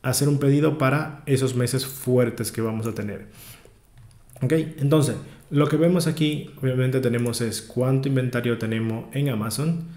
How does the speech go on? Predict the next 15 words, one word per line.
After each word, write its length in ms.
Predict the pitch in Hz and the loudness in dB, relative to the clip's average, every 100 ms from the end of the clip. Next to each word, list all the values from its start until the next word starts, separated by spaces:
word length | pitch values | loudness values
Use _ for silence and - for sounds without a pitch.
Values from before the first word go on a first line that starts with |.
| - - _ _ | -20 -20 _ _
y 280 | 123 123 - | -4 -4 -2
cuánto 280 | - 123 117 | -2 0 0
tenemos 320 | 120 120 113 | 0 0 0
disponible. 680 | 110 - - 113 110 92 80 - - - | -2 -6 -6 -4 -4 -6 -10 -18 -20 -6
¿Por 160 | 135 | -4
qué 120 | 131 175 | -2 -2
no 140 | 170 | -2
pone 200 | 151 143 | -2 0
disponible? 500 | 135 135 131 127 110 | 0 0 0 2 0
Digamos 340 | 110 131 151 | -2 -2 -2
que 120 | 135 127 | -2 -2
nosotros 260 | 110 131 | -2 -2
tuviéramos 540 | 135 120 120 123 127 127 - - _ - | -2 0 0 0 -2 -4 -12 -20 _ 0
un 140 | 135 | 2
almacén, 880 | 131 123 120 - 123 120 120 117 | 2 2 -2 -2 -2 -2 -2 -4